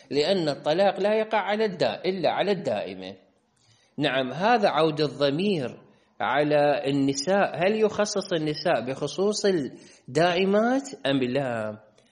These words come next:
نعم، ال-، السيد المرتضى رحمه الله يقول: "عود الضمير في عزموا على طلاق نسائهم لا يخصص عموم النساء".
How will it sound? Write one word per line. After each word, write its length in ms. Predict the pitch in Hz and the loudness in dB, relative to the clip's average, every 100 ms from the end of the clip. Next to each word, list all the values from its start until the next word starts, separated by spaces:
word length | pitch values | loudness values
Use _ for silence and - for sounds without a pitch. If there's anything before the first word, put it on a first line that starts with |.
| _ _ | _ _
نعم، 340 | 135 147 127 117 | -2 0 0 -2
ال-، 460 | - 127 139 127 | -6 -4 -4 -4
السيد 360 | 143 - 208 233 | -8 -2 -2 0
المرتضى 560 | 220 202 190 165 147 143 | -2 -2 0 0 2 0
رحمه 380 | 143 165 151 | 0 -4 -2
الله 300 | 139 127 120 | -2 0 0
يقول: 380 | 143 156 190 160 | -2 0 0 0
"عود 340 | 151 247 220 190 | 0 0 0 -2
الضمير 520 | 147 139 127 117 113 | 0 -2 -2 -4 -4
في 260 | - 156 | -2 -2
عزموا 540 | 135 208 180 139 120 110 | 0 0 0 -2 -2 -2
على 340 | 135 143 135 135 | 0 0 0 0
طلاق 400 | 143 143 139 139 | 0 2 0 -2
نسائهم 840 | 131 135 143 135 147 208 220 175 - - _ 135 | -6 -4 -2 -2 -2 -2 -2 -4 -8 -20 _ -8
لا 280 | 160 247 | -2 0
يخصص 680 | 294 233 - 196 - 165 - | 0 -2 0 -2 -2 -4 -4
عموم 480 | - 135 139 127 120 | -4 -2 0 0 -2
النساء". 760 | 117 107 104 - 98 87 - | -2 -4 -8 -8 -8 -8 -12